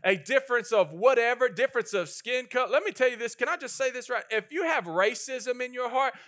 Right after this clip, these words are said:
you ain't been born again. It's impossible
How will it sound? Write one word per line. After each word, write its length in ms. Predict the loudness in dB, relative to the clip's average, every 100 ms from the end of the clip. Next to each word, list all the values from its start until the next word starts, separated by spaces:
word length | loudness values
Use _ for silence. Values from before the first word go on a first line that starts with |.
| -8
you 180 | -2
ain't 200 | 0 0
been 200 | 0 -2
born 280 | 0 0 0
again. 400 | -4 -8 -12 -14 -20 _ -20 -18 -18 -18 -18 -18 -16 -18 -20 -20 _ _ _ _ _ _ _ _ _ _ _ _
It's 160 | -10 0
impossible 960 | 0 0 -8 0 0 0 -6 -6 -10